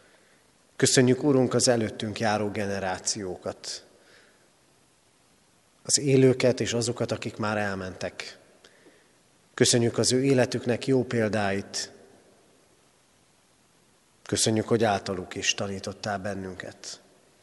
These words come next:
És köszönjük neked azt, hogy ha mélységekben megtartottál,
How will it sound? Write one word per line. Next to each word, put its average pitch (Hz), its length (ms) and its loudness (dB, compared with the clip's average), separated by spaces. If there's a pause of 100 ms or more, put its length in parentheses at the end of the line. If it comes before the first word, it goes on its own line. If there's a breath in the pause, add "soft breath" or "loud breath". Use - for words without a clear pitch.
(640 soft breath)
És - 120 2
köszönjük 131 440 4
neked 127 320 4
azt, 120 260 0
hogy 113 180 -6
ha 107 360 -2
mélységekben 110 680 0
megtartottál, 101 1080 -4